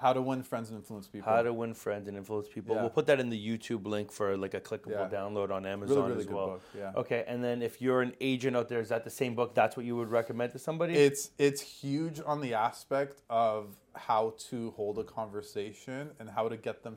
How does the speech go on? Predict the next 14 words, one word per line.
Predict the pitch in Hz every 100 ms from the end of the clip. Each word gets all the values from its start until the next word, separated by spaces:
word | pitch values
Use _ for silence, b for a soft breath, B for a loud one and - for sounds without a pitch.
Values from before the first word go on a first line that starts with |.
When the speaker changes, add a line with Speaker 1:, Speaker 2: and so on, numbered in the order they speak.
| -
Speaker 1:
to |
like | 104 117 123
you. | 98 95 - 107
Speaker 2:
Love | 98 95
that. | 95 -
Speaker 1:
Ninety | 123 143 170 180
percent | - 147 160 151
of | 151 135 - - _ _ _ -
clients | - 127 131 139 135 127
or |
consumers | 107 - 127 - 123 123 120
that | 113
you'll | 110
meet, | 104 110 120 98